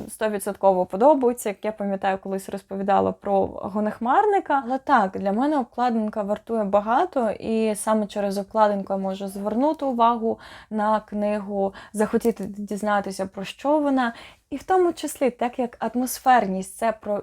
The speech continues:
візуальність в тому числі, то для мене обкладинка, вона теж може створювати частину атмосфери історії, про яку я читаю.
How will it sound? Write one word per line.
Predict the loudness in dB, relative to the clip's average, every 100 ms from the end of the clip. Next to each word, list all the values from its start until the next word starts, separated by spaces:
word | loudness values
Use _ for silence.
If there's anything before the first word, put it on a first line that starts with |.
| -4
візуальність | -2 2 6 6 4 -2 -6
в | -6
тому | -4 -4
числі, | -8 -14 -12 -6 -6 -6 -12 -20 -16 -16 -16 -10 2
то | 6 6 6
для | 6
мене | 6 4 2
обкладинка, | -4 -4 4 4 6 2 0
вона | 0 0 -2 2
теж | 4 4 2
може | 0 -2 -4
створювати | -2 4 4 4 -2 -4
частину | -10 -12 -4 -2 0 -2 -4 -6
атмосфери | -6 -2 -2 -2 0 4 4 2
історії, | -2 -2 -2 -2
про | -4 -6
яку | -4 -4
я | -2 -2 -4
читаю. | -10 -14 -6 -4 -2